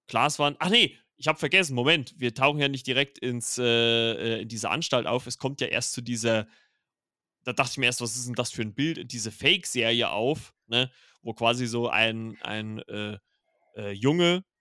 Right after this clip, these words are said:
ein Afro-, a-, afroamerikanischer Junge und so ein Wissenschaftler durch so 'nen Fake-Urwald rennen und, <laughs> und das quasi so eine ganz schlechte Trash-Serie sein soll und dieser, dieser, äh, Professor, den es da in diesem, äh, Film gibt, das soll Doktor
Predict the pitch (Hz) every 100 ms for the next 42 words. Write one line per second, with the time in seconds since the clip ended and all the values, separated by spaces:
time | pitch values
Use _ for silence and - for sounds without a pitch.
0 | _ _ _ _ _ _ _ _ _ 117
1 | 113 113 - 120 135 127 - 120 131 151
2 | - 143 127 123 123 117 113 117 160 165
3 | 123 117 113 156 160 143 135 131 120 113
4 | - 117 113 107 131 160 180 - 135 120
5 | 117 110 113 123 151 - - - _ _
6 | 120 120 120 120 131 - 151 - - 190
7 | 175 - - - - - - _ - 131
8 | - 131 120 - - 123 120 127 123 110
9 | 135 - 127 123 117 - 131 170 - -
10 | 123 131 127 113 117 123 117 120 143 143
11 | 120 113 117 113 113 113 113 110 110 -
12 | 110 110 110 - 151 147 117 117 - 117
13 | 113 110 110 110 110 107 110 110 - -
14 | 117 131 120 113 135 - 117 107 110 143
15 | - 120 117